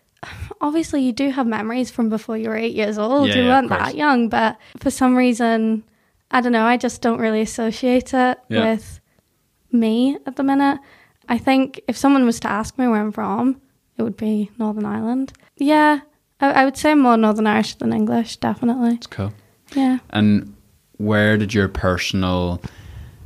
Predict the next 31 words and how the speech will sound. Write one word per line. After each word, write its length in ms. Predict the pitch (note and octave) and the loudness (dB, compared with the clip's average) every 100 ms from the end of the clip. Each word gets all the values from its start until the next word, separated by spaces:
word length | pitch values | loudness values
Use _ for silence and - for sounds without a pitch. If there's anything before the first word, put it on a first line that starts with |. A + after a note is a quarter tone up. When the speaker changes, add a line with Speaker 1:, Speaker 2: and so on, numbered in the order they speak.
| - - - F2 | -20 -20 -12 -8
Speaker 2:
experience 960 | - - - - F#2 F2 F2 F2+ - | -2 -2 -2 -4 -2 0 0 -2 -4
with 240 | F2+ F2 - - | -4 -6 -6 -4
arthritis 720 | F2 E2+ - F2 E2+ E2 D#2+ | -4 -4 -8 -4 -2 -2 -6
start? 800 | - - - - E2 F2 - - _ _ - - - - - - - - - - _ - | -8 -10 -12 -8 -4 -4 -6 -16 _ _ -14 -14 -20 -20 -20 -20 -20 -20 -20 -20 _ -12
Speaker 1:
So 960 | - - D#4 D4 C#4+ C#4 C4+ C4+ C#4 - | -8 0 4 6 6 6 6 4 2 -4
I 80 | B3 | -8
think 300 | - D4+ D4+ - | -2 0 0 2
I 60 | |
must 260 | C#4+ D4+ - | 4 4 2
have 60 | E4 | 2
been 160 | E4 | 2
fourteen, 760 | - B3 - - B3+ A#3 B3 - _ _ | 2 0 -2 -2 -2 -2 -4 -8 _ _
but 640 | - A#3+ - - - - D#4+ - _ - | 0 2 0 -6 -14 -14 -14 -16 _ 0
it 120 | B3+ | 2
was 640 | A#3+ A3+ - - - - - _ _ _ _ - | 2 2 0 -10 -12 -14 -20 _ _ _ _ -14
quite 280 | - D#3+ - | -4 -4 -2
a 20 | |
few 120 | C4+ | -2
months. 380 | B3+ C4 C#4+ - | 0 -2 -6 -8
I 60 | C4 | -8
think 200 | C#4 C#4+ | -6 -6
it 60 | |
must 200 | D4 - | -8 -10
have 60 | - | -6
been, 120 | A#3+ | -6
s-, 200 | A3+ - _ | -6 -12 _
it 100 | C#4+ | 0
was 220 | C4+ C#4 C#4 | 4 4 2
about 200 | C4 B3+ | -2 -2
six 320 | - B3 - | -8 -8 -4
months 500 | A#3 B3 D4 - | -2 0 -4 -8